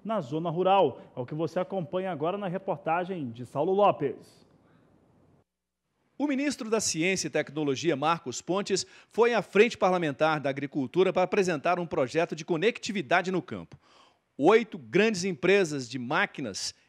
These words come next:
Speaker 2: e tecnologia dão suporte ao programa, que pretende ampliar a capacidade digital do homem do campo, melhorando o agronegócio.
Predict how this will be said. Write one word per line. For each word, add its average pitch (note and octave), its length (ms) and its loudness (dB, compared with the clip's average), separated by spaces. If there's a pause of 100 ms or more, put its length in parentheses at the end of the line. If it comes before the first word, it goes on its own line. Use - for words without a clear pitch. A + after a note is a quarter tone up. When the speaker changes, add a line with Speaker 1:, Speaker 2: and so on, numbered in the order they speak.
Speaker 2:
e F3 80 -2
tecnologia F3 840 0
dão D3+ 320 2
suporte F#3 640 0
ao F#3+ 160 0
programa, F3 500 0 (400)
que E3 220 -6
pretende D#3 680 -4
ampliar F#3+ 560 0
a E3+ 60 -6
capacidade E3 640 -4 (120)
digital F3 720 -2 (200)
do F3 120 -4
homem F3 200 0
do F#3 100 -2
campo, F3 320 -4 (320)
melhorando E3+ 560 0
o D#3 80 2
agronegócio. C3+ 680 -4